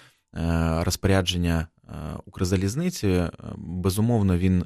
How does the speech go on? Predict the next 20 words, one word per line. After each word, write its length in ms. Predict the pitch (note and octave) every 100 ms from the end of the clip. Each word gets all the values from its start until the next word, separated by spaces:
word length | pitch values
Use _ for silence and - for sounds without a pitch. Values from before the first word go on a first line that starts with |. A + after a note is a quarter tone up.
| -
е, 100 | -
очолює 400 | G2+ - F#2 F2+
колегіальний 560 | F2 F#2 F#2 F#2 F2 F2
орган 320 | F2 E2+ E2+
та 120 | D#2+
може 280 | F2 F2+ E2+
на 100 | F2
нього 200 | F2+ F2+
впливати, 520 | F2+ A#2 C3+ F3+ -
але 280 | F#2 A2+ B2+
все 240 | G2 - F#2
ж 140 | -
таки 200 | F2+ F2+
потрібне 560 | F#2+ F2 G2 F2 E2+ D#2+ _ _
рішення 420 | - F#2+ F#2+ F2
в 20 | E2+
даному 360 | F2 F2 F2
разі 300 | E2+ D#2+ E2+
Верховної 440 | E2+ - G2 A#2+ D#3
Ради, 280 | F3+ D3+